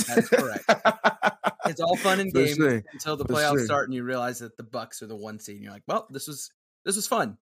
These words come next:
Speaker 1: right?
Speaker 2: Absolutely. And I think that's a nightmare scenario, scenario for the Bulls or the Heat, but we'll see, man. I do think the Bulls will, uh, especially w-, uh, we, we're talking about where the Clippers are playing. Miami, by the same measure,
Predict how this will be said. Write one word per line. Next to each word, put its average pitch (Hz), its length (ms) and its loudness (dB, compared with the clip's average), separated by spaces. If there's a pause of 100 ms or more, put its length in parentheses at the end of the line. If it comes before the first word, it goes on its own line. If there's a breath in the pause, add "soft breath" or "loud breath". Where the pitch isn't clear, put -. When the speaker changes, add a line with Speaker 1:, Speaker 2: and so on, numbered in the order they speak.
(320)
Speaker 1:
right? 175 240 -6
Speaker 2:
Absolutely. 113 640 -2
And 113 140 -2
I 120 80 2
think 127 240 0
that's 131 220 2
a 120 60 0
nightmare 123 380 0
scenario, 113 480 -2
scenario 117 560 0
for 113 140 -4
the 104 100 -4
Bulls 113 320 -2
or 117 200 0
the 113 120 0
Heat, 127 260 -2
but 101 280 -6 (480 loud breath)
we'll 175 160 6
see, 175 180 4
man. 143 260 4
I 135 80 8
do 160 160 8
think 165 200 4
the 147 80 4
Bulls 143 360 4
will, 143 460 2 (240)
uh, 117 320 0
especially 151 440 2
w-, 131 220 -4
uh, 113 80 2
we, 143 240 2
we're 143 140 -2
talking 127 300 2
about 117 320 0
where 127 180 2
the 113 180 -2
Clippers 143 420 0
are 104 100 -2
playing. 104 440 -6 (340 soft breath)
Miami, 143 360 4
by 127 160 2
the 113 100 -2
same 127 300 0
measure, 110 460 0